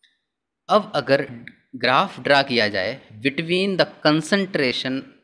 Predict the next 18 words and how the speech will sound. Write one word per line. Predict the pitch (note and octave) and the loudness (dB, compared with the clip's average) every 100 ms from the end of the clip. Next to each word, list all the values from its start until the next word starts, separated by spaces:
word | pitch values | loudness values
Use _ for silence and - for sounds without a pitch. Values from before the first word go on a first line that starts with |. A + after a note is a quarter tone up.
| _ | _
of | A2+ A#2 - | 4 4 2
reactants | G#2+ G#2 G2+ A#2 A2+ C3+ - - - | 0 0 0 -2 -2 -2 -6 -20 -4
and | C3+ G#2 A2 B2 - _ _ _ _ _ | 0 0 -2 -8 -18 _ _ _ _ _
time | C#3 C3+ D3+ D3+ | 2 4 2 -2
t | - F3 | -4 -2
के | F3 | -2
बीच | B2 B2+ - - - | -2 -4 -6 -14 -10
ग्राफ | A2+ A#2+ D3 C#3 | 0 2 2 -2
ड्रा | B2 A#2+ | 0 0
किया | A2 G2+ | 0 -6
जाए | G2+ A#2+ | -4 -6
तो | C#3 C#3+ | -4 -2
आपको | C3+ - | -2 -4
क्या | D3 D3+ | -4 -2
मिलेगा, | B2+ G2 G2 | -2 -4 -4
यहाँ | G2+ G#2 | -4 -6
से | - | -6
देखिए | G#2+ G#2+ - - _ | -12 -12 -16 -18 _